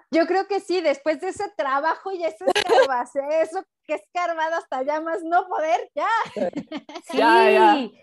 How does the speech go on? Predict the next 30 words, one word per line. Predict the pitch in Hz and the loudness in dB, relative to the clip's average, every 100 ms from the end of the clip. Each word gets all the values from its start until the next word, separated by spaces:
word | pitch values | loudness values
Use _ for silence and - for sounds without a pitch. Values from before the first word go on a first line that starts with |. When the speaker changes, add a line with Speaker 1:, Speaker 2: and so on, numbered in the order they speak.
| 277 302 | -20 -10
Speaker 2:
ya, | 220 - | -8 2
ya | 233 | 2
es | 302 | 4
Speaker 3:
sí. | 330 | 2
Speaker 2:
tiempo. | 220 240 202 - _ - - - - | 0 0 -4 -4 _ -16 -16 -12 0
Speaker 3:
Bueno, | 302 311 240 - | 2 2 0 0
a | 285 | 0
Speaker 1:
<laughs> | |
Speaker 3:
eso | 302 381 | 0 -2
viene | 370 381 359 381 381 | -2 -2 -4 -8 -10
la, | 294 269 262 | -2 -2 -2
la | 269 262 | -4 -6
pregunta | 262 262 233 269 262 320 311 311 - | -4 -6 -6 -12 -4 -2 0 -2 -8
ya | 226 277 269 277 | -10 -6 -4 -6
como | 311 302 269 233 190 - _ _ - | -12 -10 -8 -8 -10 -14 _ _ -10
para | - 247 240 | -4 -4 -4
poner | 262 240 247 | -8 -8 -6
todo | - 285 294 | -2 2 2
el, | 294 277 | -2 -8
el, | 240 220 151 | -8 -10 -8
la | - 226 | -4 -4
historia | - 277 247 262 | -2 -4 -2 -4
junta | 269 254 214 208 190 - | -8 -12 -14 -10 -10 -10
a | - 202 190 | -10 -10 -12
Cintia. | - 254 226 208 - - | -10 -10 -8 -8 -8 -10
Tú | 294 | -6
te | 339 | -4
fuiste | 339 330 349 330 330 | -6 -4 -6 -4 -4
de | 320 | -2
ingeniera, | 269 240 247 226 240 247 277 320 | -4 -6 -8 -6 -6 -4 -2 -4